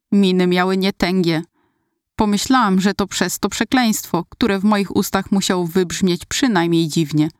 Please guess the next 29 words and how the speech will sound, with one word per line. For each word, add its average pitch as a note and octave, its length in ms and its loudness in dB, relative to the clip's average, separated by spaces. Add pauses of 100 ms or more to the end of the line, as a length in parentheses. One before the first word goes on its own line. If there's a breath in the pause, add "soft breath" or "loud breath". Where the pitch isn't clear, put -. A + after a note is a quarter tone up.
(500)
a G3+ 120 0
już F#3+ 200 0
na F#3+ 120 2
pewno F3+ 340 0
niespotykanie. D#3 720 0 (920)
Ja G3 160 2
wiedziałam G3 480 0
jednak, E3+ 340 -2
że F#3+ 120 -2
coś - 280 -4
innego G#3+ 420 4
jest D#3 180 -2
na D#3+ 120 0
rzeczy. D#3 380 -2 (800)
Nerwowo G3 520 0
zaczęłam F3+ 420 0
przewracać F#3+ 540 -2
rzeczami F3 420 0
w - 80 -18
kosmetyczce, F3+ 760 -2 (260 loud breath)
by A3+ 80 2
znaleźć G3 440 0
jeszcze G#3 260 0
jedną F3 560 2
zapasową F#3+ 520 0
fiolkę F3 400 -2
z F3 80 -6
insuliną. F#3+ 640 2 (420)
Znalazłam. F3+ 680 2